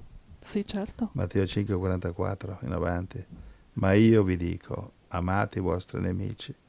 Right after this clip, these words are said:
Speaker 2: benedite coloro che vi maledicono, fate del bene a quelli che vi odiano,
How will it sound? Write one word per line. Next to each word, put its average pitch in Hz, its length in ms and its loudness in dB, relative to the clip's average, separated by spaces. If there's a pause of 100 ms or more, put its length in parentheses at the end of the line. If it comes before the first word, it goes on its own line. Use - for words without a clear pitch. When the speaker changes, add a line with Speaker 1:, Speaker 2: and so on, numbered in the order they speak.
(360)
Speaker 2:
benedite 117 680 4
coloro 135 300 6
che 123 120 2
vi 120 120 2
maledicono, 120 760 0 (420)
fate 123 380 0
del 139 200 8
bene 117 240 6
a 95 80 0
quelli 98 200 -2
che 95 140 -4
vi 87 140 -4
odiano, 107 480 -6